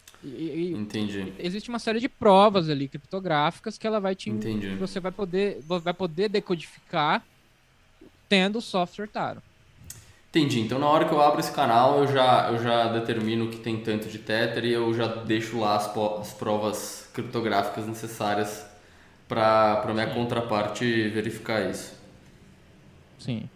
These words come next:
Speaker 2: Entendi, entendi. Legal, cara. Bacana mesmo isso. E,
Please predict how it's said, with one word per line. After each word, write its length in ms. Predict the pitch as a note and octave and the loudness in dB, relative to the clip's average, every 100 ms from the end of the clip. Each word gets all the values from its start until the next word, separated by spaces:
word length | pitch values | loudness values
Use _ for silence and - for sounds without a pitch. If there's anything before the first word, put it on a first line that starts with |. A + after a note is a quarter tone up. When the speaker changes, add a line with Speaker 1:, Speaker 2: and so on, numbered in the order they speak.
| - | -16
Speaker 2:
Entendi, 500 | - G#2+ A2 G#2+ G2 G2 - - - - | -16 -12 -10 -10 -10 -14 -16 -20 -20 -20
entendi. 340 | - G#2+ G2 G#2 - - - - - - - - - - - - | -16 -14 -12 -16 -18 -20 -20 -20 -20 -20 -20 -20 -20 -20 -20 -12
Legal, 360 | - C#3+ C#3 C3+ | -6 2 2 4
cara. 420 | G#2 E2+ E2+ - A2 | 0 -2 -6 -10 -10
Bacana 500 | A2+ B2 - C3+ B2 | -10 -8 -4 -2 -2
mesmo 320 | G2 F#2+ F#2+ | -4 -6 -8
isso. 260 | F#2+ - | -10 -6
E, 800 | G2+ G#2+ G#2+ G#2 G2+ G2 F#2+ F#2 | -2 2 2 2 2 0 -2 -6